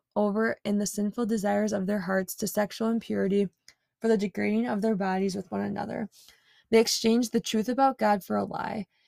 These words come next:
and worshipped and served created things rather than the Creator, who is forever praised. Amen." Someone may argue, "You cannot see God, so he can't exist." The truth is clear. God has made himself plain to us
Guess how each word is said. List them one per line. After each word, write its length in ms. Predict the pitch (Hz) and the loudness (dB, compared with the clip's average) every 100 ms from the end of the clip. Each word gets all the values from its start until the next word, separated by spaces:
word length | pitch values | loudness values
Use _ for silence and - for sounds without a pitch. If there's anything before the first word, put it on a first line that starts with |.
| _ | _
and 160 | - 214 | 0 4
worshipped 420 | 208 214 247 247 | 4 4 0 0
and 140 | 226 208 | 0 0
served 260 | 220 214 - | 0 -2 -4
created 500 | - 220 233 247 - | -2 4 6 4 2
things 300 | 202 196 190 | 0 0 0
rather 460 | 196 190 214 214 220 | 0 4 4 4 2
than 200 | 202 196 | 0 -2
the 60 | 190 | -4
Creator, 640 | - 202 214 196 - 208 _ - | -6 -2 0 0 -2 -8 _ -2
who 120 | 208 | 0
is 120 | 196 | 0
forever 360 | - 202 214 269 | 0 0 2 0
praised. 440 | - 214 208 - - | 0 0 0 -4 -4
Amen." 440 | 202 196 196 190 180 _ _ _ _ _ _ _ - - | -4 -4 -6 -6 -8 _ _ _ _ _ _ _ -20 -10
Someone 420 | - 220 240 277 | 0 2 2 2
may 140 | 294 | 0
argue, 480 | - 208 190 208 208 - _ _ _ _ _ | 2 2 2 2 0 -2 _ _ _ _ _
"You 120 | 214 | 0
cannot 320 | 214 247 226 - | 4 4 4 2
see 240 | - 208 | -2 -2
God, 320 | - - 208 | -2 -2 -2
so 100 | - | -2
he 100 | 202 | -2
can't 260 | 202 220 208 | -2 0 0
exist." 540 | 202 208 - - - _ _ _ _ _ _ - | -2 -4 -6 -6 -10 _ _ _ _ _ _ -4
The 60 | |
truth 440 | 196 - 262 294 - | -2 2 2 2 0
is 180 | 294 285 | -2 -2
clear. 500 | - - 214 202 196 | -8 -2 2 2 0
God 300 | 175 214 214 | 2 2 2
has 180 | 254 226 | 2 2
made 160 | 220 220 | 2 2
himself 380 | 233 214 202 | 2 0 -2
plain 380 | - - 208 208 | -4 -2 2 2
to 120 | 202 - | 0 -2
us 300 | - 196 | -4 -4